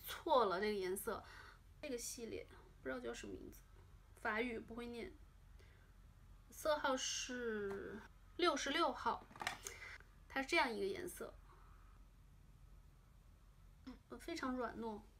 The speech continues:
哎，其实也挺好看的哎，<laughs> 买错了，竟然买了一个还可以的。我不知道适不适合我的这个肤色哈，反正我在镜子里看的话，我觉得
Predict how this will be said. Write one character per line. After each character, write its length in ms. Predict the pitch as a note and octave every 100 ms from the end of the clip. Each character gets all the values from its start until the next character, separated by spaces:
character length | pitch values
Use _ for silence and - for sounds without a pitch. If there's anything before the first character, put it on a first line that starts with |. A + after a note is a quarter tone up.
| - - - - - - - - - - -
哎， 80 | D#4+
其 180 | -
实 100 | G4+
也 120 | G4 A3+
挺 120 | A#3
好 160 | C#4 G#3+
看 340 | - C4+ A#3+
的 80 | G#3
哎， 180 | F#3+ G#3+ - - - -
<laughs> 480 | - - - - -
买 240 | D4+ B3+ F3+
错 400 | - G4 D#4 B3
了， 100 | A#3
竟 120 | C4+
然 240 | C4+ C4+ C#4
买 220 | A#3+ -
了 60 |
一 100 | A#3
个 80 | A#3 A3 - -
还 240 | - A3 A3
可 320 | - G#3 G#3
以 160 | A#3
的。 160 | - - - - - - -
我 80 | A#3+
不 80 |
知 100 | C#4
道 180 | A4 G#4
适 200 | G4 F#4
不 80 | C#4
适 180 | - C#4+
合 240 | A#3+ A3
我 100 | G3+
的 160 | F3+ F#3
这 160 | A3+
个 240 | G#3 F#3+ -
肤 280 | G3 - A3
色 360 | A3 - A3+ G3
哈， 240 | G3 G3+ - - - - - - - - - - - - -
反 120 | D4+
正 100 | F4
我 80 | F4
在 140 | C4+ C#4
镜 240 | G4 D#4
子 80 | C4
里 100 | G#3
看 240 | - C4+
的 80 | A3+
话， 220 | A#3+ G#3+
我 100 | G3+
觉 140 | G3+ G#3+
得 360 | A#3+ A3+ G#3+